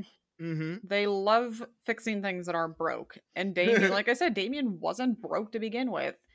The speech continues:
Speaker 2: He was already, he was getting even more popular before all of this, whatever this is, started. Like Doctor Jekyll and Mister Hyde, I guess.
Speaker 1: Yeah, that's a good way to put it.
Speaker 2: So it's like, I don't know why we had to do the, it, how many times have we said that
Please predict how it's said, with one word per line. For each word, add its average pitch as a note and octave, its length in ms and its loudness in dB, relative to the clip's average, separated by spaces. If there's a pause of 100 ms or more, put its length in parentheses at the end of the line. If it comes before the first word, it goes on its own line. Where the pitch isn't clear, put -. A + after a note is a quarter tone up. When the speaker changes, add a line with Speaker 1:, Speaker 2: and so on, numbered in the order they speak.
(140)
Speaker 2:
He F3+ 120 -2
was G3+ 100 -2
already, G#3+ 400 0
he A#3 140 -2
was E4+ 180 -2
getting A#3+ 260 0
even A#3 220 -2
more G#3 220 -2
popular D#3+ 680 -6 (480)
before G3+ 460 0
all G3 180 2
of F#3 80 -4
this, F3+ 360 -4
whatever E3+ 440 2
this E3 180 -4
is, D#3 180 -6
started. D#3 400 -2
Like D#3 160 -6 (100)
Doctor F3 260 -2
Jekyll F3 320 0
and F3+ 60 -2
Mister F3 240 -6
Hyde, D#3+ 240 0
I F3 80 0
guess. F3+ 520 -2 (460)
Speaker 1:
Yeah, A3 300 4
that's A#3+ 260 -4
a B3 40 -6
good F3 180 2
way D3 140 0
to C#3 60 -6
put C#3+ 220 -4
it. F#3 180 -6 (520)
Speaker 2:
So A3+ 280 0
it's G#3+ 120 0
like, A3+ 160 -2
I G#3+ 60 0
don't A3 160 0
know A3+ 100 -2
why G#3 200 0
we G#3 100 -2
had A#3+ 320 -2
to B3+ 80 -4
do A3+ 220 -2
the, A3 240 -2
it, A#3+ 160 -2
how B3 200 -2
many G4 160 -6
times A#3+ 280 -2
have G3+ 120 -4
we G#3 80 -2
said F#3+ 280 -4
that D#3 280 -2